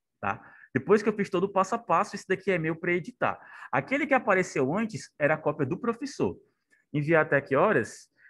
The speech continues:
Gente, me enviem aí até mais ou menos, ahn, umas três da tarde, tá? Porque eu sei que, eu sei que parece muito tempo, mas tem muita gente que vai olhar o certificado pra saber quanto que tem a carga horária dos cursos, tem muita gente que vai ter que falar muito com a mãe, inclusive,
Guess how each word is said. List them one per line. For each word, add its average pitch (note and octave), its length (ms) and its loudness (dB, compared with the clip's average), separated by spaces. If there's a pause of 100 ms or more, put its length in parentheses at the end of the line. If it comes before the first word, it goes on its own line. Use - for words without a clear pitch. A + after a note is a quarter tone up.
(380)
Gente, A3+ 340 -2
me F#3+ 240 -2
enviem A#3+ 520 -2
aí F#3 260 -2
até F3 280 0
mais F#3+ 240 -2
ou E3 60 -4
menos, D#3 400 -4 (680)
ahn, B2+ 600 4
umas C3+ 440 0 (100)
três F#3 280 2
da D3+ 140 2
tarde, D3+ 540 -2 (800)
tá? B2 120 0
Porque E3 540 -8 (480)
eu F3 100 2
sei G3 180 4
que, A3 340 0
eu D#3+ 160 0
sei G#3+ 160 0
que G#3+ 60 -10
parece - 380 2
muito G3+ 200 -4
tempo, G#3+ 400 -4 (280)
mas D#3+ 180 0
tem E3 120 -2
muita G#3+ 240 0
gente F#3 240 -4
que E3+ 100 -8
vai D#3+ 180 4
olhar E3+ 220 4
o F3+ 60 2
certificado C#3+ 680 -4
pra C3+ 120 -2
saber B2 260 -4
quanto D3 240 -6
que C#3+ 100 -18
tem C#3 140 -2
a C3 60 0
carga C3+ 220 2
horária A#2 240 4
dos G#2 220 -8
cursos, C3 380 -4
tem B2+ 100 -2
muita C#3+ 160 -4
gente C#3+ 140 -8
que - 60 -8
vai C3 80 2
ter - 100 -6
que - 80 -14
falar C3+ 180 4
muito E3 260 -2
com F#3+ 120 -2
a D3+ 60 4
mãe, C3+ 320 2
inclusive, B2 640 0